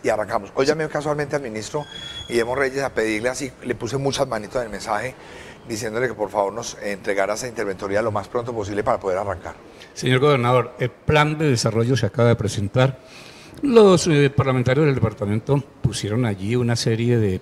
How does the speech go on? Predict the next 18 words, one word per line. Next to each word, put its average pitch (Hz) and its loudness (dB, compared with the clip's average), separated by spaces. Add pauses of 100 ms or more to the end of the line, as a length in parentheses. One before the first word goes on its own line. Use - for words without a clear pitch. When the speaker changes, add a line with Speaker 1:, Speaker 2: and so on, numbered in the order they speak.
(120)
Speaker 2:
posibilidades. 107 0
Esto, - -2
pues, 131 0
esto, 170 0
eh, 135 -4
los 135 2
planes 202 0
de 165 -4
desarrollo 139 2
son 151 2 (500)
naturalmente, 127 2
pues, 104 -2
una 113 0
iniciativa 113 0
global 117 2 (600)
del 98 -2
marco 123 4
de, 98 2